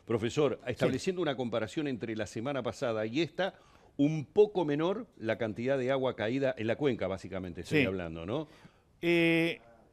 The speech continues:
Speaker 2: la semana pasada tuvimos cuarenta y un milímetros.
Speaker 1: Claro.
Speaker 2: Pero
Speaker 1: Poquito menos.
Speaker 2: treinta y dos milímetros, pero todo ayuda porque la humedad permanece en el suelo,
Speaker 1: Claro.
Speaker 2: en la atmósfera, eh,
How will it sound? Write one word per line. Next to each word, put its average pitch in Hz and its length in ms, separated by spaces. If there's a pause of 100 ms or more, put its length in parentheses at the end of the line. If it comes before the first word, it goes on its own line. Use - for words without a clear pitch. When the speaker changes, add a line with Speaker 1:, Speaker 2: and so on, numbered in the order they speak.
(300)
Speaker 2:
la 156 160
semana 247 300
pasada 226 340
tuvimos 208 320
cuarenta 175 340
y 175 60
un 190 100
milímetros. 123 480
Speaker 1:
Claro. 92 280 (500)
Speaker 2:
Pero 226 280
Speaker 1:
Poquito 226 200
menos. 202 80
Speaker 2:
treinta 180 260
y 185 60
dos 202 120
milímetros, 202 580
pero 185 240
todo 254 260
ayuda 208 480 (380)
porque 180 580
la 147 220
humedad 196 400
permanece 160 520
en 156 100
el 139 100
suelo, 208 420
Speaker 1:
Claro. 95 160
Speaker 2:
en 139 80
la 147 80
atmósfera, 156 600 (340)
eh, 143 140